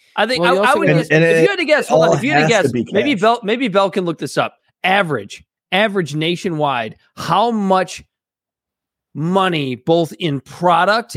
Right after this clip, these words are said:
Speaker 1: and cash, does the average marijuana dispensary have in it at any given time?
Speaker 3: That's
Speaker 1: I'm gonna
Speaker 3: millions.
Speaker 1: guess. Take a guess, Corey.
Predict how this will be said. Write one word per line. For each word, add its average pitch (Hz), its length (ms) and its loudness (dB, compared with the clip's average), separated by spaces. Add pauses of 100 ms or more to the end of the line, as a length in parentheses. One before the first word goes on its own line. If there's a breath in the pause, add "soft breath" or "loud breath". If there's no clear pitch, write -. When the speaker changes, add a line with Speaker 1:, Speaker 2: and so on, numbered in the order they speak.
Speaker 1:
and 135 240 -6
cash, - 720 -4 (300)
does 143 180 -8
the 143 260 -8
average 156 480 0
marijuana 131 580 0
dispensary 123 600 -6
have 117 320 0
in 113 80 -6
it 107 140 -4
at 107 180 -8
any 120 200 -6
given 107 320 -10
time? 85 300 -14 (880)
Speaker 3:
That's 135 260 -8
Speaker 1:
I'm 110 80 -6
gonna 208 180 -2 (100)
Speaker 3:
millions. 240 120 -2
Speaker 1:
guess. 208 280 -2
Take 262 200 -2
a 269 40 -6
guess, 233 260 -2
Corey. 117 280 -6